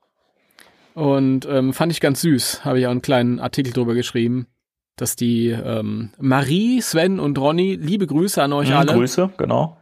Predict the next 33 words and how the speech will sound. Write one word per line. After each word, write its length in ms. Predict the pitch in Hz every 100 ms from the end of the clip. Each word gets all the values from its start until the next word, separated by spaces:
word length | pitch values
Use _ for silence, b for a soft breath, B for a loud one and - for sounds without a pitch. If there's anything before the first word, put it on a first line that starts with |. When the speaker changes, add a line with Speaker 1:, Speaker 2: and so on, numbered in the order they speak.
| b b b b b b b b b _
Speaker 1:
Und, 520 | 143 135 139 139 139
ähm, 440 | 135 131 127 127 123
die 180 | 127
haben 160 | 131 135
halt 180 | 131 127
mal, 800 | 120 123 127 127 135 127 127 120
äh, 40 |
diesen, 380 | 127 120 120 117
den 260 | 131 123 120
Jungen, 460 | 127 143 131 127 - _ _ _ _ -
den 140 | 120
Orlin, 540 | 123 143 139 127 127 - _ -
ähm, 440 | 127 117 117 123 - _ _ _ -
überrascht. 800 | 127 120 117 135 - - - - _ _ -
Und 240 | 120 120
da 140 | 127
konnte 300 | 123 - 127
dann 160 | 127 123
mal 160 | 123 117
auf, 320 | 117 - -
in 240 | 123 123
Anführungsstrichen, 640 | - 131 127 120 - 131 -
echte 260 | 143 -
Ghostbusters 560 | 123 123 - 127 - 120
treffen. 320 | - 117 120 B B
Find 220 | - 185 156
ich 80 |
mega, 580 | 151 180 185 165 151 139
ähm, 320 | 143 143 143 -
sowas 380 | 139 147 143
ist 100 | 139 -
ganz 200 | 135 -
toll. 320 | 131 120